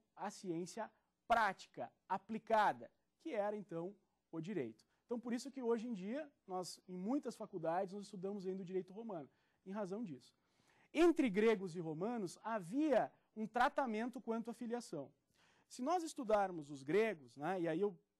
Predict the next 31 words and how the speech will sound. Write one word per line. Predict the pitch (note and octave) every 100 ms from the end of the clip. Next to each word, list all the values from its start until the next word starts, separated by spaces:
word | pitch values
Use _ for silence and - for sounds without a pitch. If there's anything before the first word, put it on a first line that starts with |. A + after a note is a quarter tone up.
| -
eu | D#3+
dou | D#3+
uma | G#3 F#3+
referência | G3 E3 E3+ G#3+ F#3
para | D#3+ C#3
vocês, | C3+ - G3+ G3+ _ _ _ -
um | E3
autor | D#3 F3+ G3+ F3 - _ -
Fistel | - G#3 - A3 B3 A3+ D#3+
de |
Coulanges, | - D#3 F3+ A3 G3 B2+ B2+
na | C#3
sua | F3 E3
ci-, | F3+
no | E3 F#3+
seu | E3
livro | F#3+ F3
Cidade | - D#3 D3 F3
Antiga, | A3+ B3+ C4+ D3+ - _ -
nós | F#3
vamos | B3+ A3
verificar | A#3+ A#3 G#3+ F#3 G#3+
que | B3
o | G3 A3
parentesco | A3 G3+ F3 A3 B3 - - _
entre | G3 C#4 - G3+
os | D3
gregos, | C#3+ E3 A3 C#3
né, | C3+ D#3+ G#3+ _ _ _ -
ele | G3+
se, | A#3+